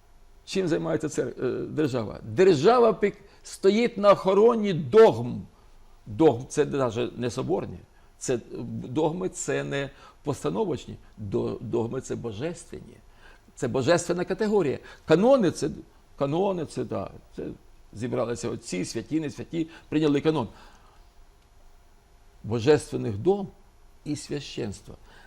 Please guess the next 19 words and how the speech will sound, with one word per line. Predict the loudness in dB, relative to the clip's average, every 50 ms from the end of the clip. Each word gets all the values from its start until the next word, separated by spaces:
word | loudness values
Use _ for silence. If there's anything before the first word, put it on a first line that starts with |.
| -12 -8
Держава | 0 4 6 6 6 6 8 10 10 10 10 8 6 4
стоїть | 4 4 4 4 6 6 2 0 4 4
на | 4 4
охороні. | 4 4 2 4 4 4 4 2 -2 -8 -10 -14 -18 -20 -20 -6 _
Поправте | -2 2 6 8 8 8 8 4 2
Юстиніана. | 2 0 0 -2 -2 -2 -2 -2 -2 -2 -4 -6 -10 -12 -18 -20 -20 -20 -20 -20 -8 0
А | 0 2
що | 4 6 6 6
робить | 6 6 4 6
церква? | 6 4 4 4 0 -4 -10 -12 -14 -20 -20 -20 -20 -20 _ _
Церква | -8 -4 -4 -4 -2 -4 -4
молиться | 0 0 0 2 0 0 -2 -2
за | -2 -2 -2
державу, | -2 -2 -2 -2 -2 0 2 2 2 2
за | 2 0 0
народ, | 0 2 2 2 2 0
все, | -2 -4 -6 -6
будьте | -4 -6 -8 -6 -6 -6
здорові. | -4 -4 -4 -4 -4 -6 -10